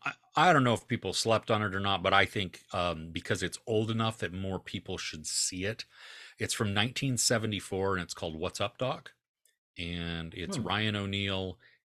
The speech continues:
Speaker 1: and Barbra Streisand, Marilyn Ca-, Madeline Kahn, not Marilyn Kahn, Madeline Kahn.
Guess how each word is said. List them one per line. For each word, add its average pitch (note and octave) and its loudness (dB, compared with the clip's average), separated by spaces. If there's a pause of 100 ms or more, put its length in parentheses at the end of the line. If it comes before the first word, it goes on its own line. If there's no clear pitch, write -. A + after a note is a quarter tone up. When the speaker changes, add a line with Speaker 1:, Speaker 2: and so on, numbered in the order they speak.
Speaker 1:
and E2+ -4
Barbra F2 -2
Streisand, D2+ -4 (220)
Marilyn E2+ -4
Ca-, - -18 (200)
Madeline F2+ -2
Kahn, D#2 -8
not D2+ -12
Marilyn C#2 -18
Kahn, - -20
Madeline F2+ -4
Kahn. D#2 -10